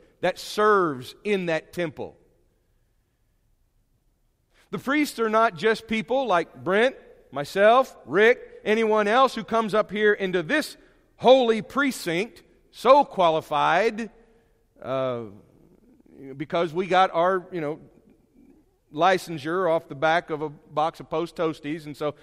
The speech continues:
here we are, and we stand up here. No,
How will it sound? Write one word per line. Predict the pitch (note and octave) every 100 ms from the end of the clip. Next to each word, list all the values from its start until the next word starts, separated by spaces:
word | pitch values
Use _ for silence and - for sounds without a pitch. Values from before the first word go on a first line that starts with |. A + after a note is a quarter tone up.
| _
here | - G3+ A#3+
we | A#3 A3+
are, | G3+ F#3 F#3 G3
and | F#3+
we | F3 G3
stand | - G3 G3+ F#3
up | E3+ -
here. | D3+ E3 - _ _ -
No, | D3 C#3+ G3 B3 A3+